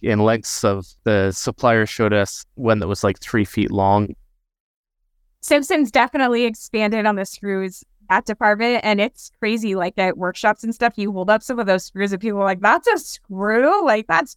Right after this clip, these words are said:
Speaker 2: crazy."
Speaker 1: Yeah. <laughs> And, uh, with those screws, some of these suppliers are producing technical papers on how to use them, which is really well received by the industry. So things like if you notch a beam,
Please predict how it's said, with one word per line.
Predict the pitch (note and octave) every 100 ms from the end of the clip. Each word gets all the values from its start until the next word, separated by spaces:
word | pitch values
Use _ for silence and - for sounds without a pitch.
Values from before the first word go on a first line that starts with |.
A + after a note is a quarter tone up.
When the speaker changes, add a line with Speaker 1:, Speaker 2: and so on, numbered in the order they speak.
| _
Speaker 2:
crazy." | B3+ C#4 F#4 F#4+ C4+ G#3 F3 E3+ A#3 _ _ _ _ _ _ _ _
Speaker 1:
Yeah. | C3+ B2 A2 D3 -
<laughs> | E3+ _ _ -
And, | D3+ D#3+ C#3
uh, | D3 C3
with | B2+ D#3+ -
those | E3+ C3+
screws, | - B2 A#2 - _
some | - D#3 C3+
of |
these | B2+
suppliers | - A#2+ - A#2+ A#2 A2 A#2
are | G2
producing | A2+ A2+ - A#2 G#2+ F#2+
technical | - - A#2+ G#2
papers | G#2+ F#2+ G2+ F#2 G#2
on | F#2+
how | G#2+
to | G2
use | G#2+ A2+
them, | G2+ F#2 - - - -
which | G2+ -
is | G2+ F#2 - - _
really | B2 A2 G#2
well | G2+ G#2
received | G2+ - A2+ G2
by | G#2 G2+
the | G2+
industry. | G2 G2+ - G2+ F#2 - _ _ - -
So | - A2+
things | G2+ A#2 G#2+ G#2+
like | G#2+ G2+ A2+
if | G#2
you | G2
notch | G#2 G#2+ G#2+ -
a | F#2+
beam, | - A#2 A2 G#2